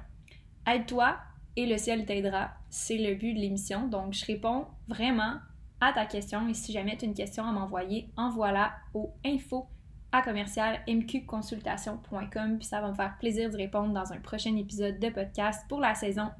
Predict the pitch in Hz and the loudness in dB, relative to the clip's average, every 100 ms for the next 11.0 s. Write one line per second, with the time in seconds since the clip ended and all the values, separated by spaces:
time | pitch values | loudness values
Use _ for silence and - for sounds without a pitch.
0 | - 240 233 - 190 185 - - - - | -4 -2 -2 -6 -2 0 -2 -8 -12 -16
1 | - - - - - - - - - - | -16 -16 -16 -16 -16 -16 -18 -18 -20 -20
2 | - - 269 233 208 202 196 269 - - | -10 0 0 0 -2 -2 -2 -4 -10 -16
3 | - - - 220 247 339 208 196 - 247 | -16 -16 -4 0 0 0 0 -2 -2 -2
4 | 247 190 185 190 254 240 190 185 233 233 | -2 -2 0 0 0 -2 -2 -4 -4 -4
5 | - - 254 214 196 - 190 - - - | -4 0 2 2 0 -4 -6 -8 -16 -18
6 | - - 220 208 277 277 - - - - | -18 -6 0 2 2 0 -6 -18 -12 0
7 | 240 202 - - - 254 240 196 196 214 | 0 0 -4 -10 0 4 6 4 4 0
8 | 269 - - - 320 254 226 - 233 220 | -2 -6 -10 -2 -2 -2 -4 -2 0 2
9 | 196 185 190 208 220 220 - 226 220 - | 2 0 0 0 0 -2 -2 -2 -2 -2
10 | 220 214 220 - 254 226 208 196 180 - | -2 -2 -4 -4 0 2 4 2 -2 -8